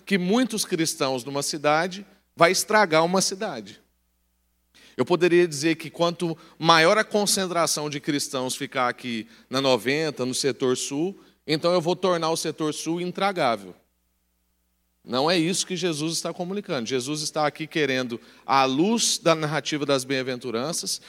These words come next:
dizer como é que a gente agora faz pra exalar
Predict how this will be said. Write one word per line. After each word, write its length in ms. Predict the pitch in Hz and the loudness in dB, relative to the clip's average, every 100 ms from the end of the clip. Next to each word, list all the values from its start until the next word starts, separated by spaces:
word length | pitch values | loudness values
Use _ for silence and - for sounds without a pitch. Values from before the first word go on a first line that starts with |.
| - - | -20 -6
dizer 400 | 139 156 170 180 | -2 2 2 0
como 360 | - 175 160 | 2 0 2
é 100 | 175 | 0
que 100 | 202 | 0
a 140 | 208 170 | -2 -2
gente 320 | 151 170 170 | -2 -6 -6
agora 400 | 151 131 143 165 | -4 0 0 0
faz 420 | - 139 147 170 | 0 0 2 -2
pra 400 | - - 165 175 175 - - _ - | -8 -2 0 0 -4 -18 -20 _ 6
exalar 760 | 196 190 208 185 139 139 139 | 6 6 4 4 6 4 2